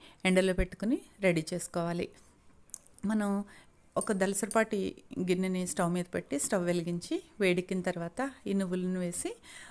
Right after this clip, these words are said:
మంట చిన్న మంటపై పెట్టుకుని, చిటపటమని శబ్దం వచ్చే వరకు వేగనివ్వాలి. పూర్తిగా వేగాల్సిన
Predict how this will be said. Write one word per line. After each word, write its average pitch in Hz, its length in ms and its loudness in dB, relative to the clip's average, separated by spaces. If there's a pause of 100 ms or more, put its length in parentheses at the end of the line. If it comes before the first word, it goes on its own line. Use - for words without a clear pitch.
(160)
మంట 202 220 2
చిన్న 190 260 0
మంటపై 180 340 -2
పెట్టుకుని, 208 480 -2 (840)
చిటపటమని 214 600 0
శబ్దం 180 380 0
వచ్చే 180 220 -2
వరకు 180 260 -2
వేగనివ్వాలి. 180 540 -2
పూర్తిగా 202 520 0
వేగాల్సిన 180 640 0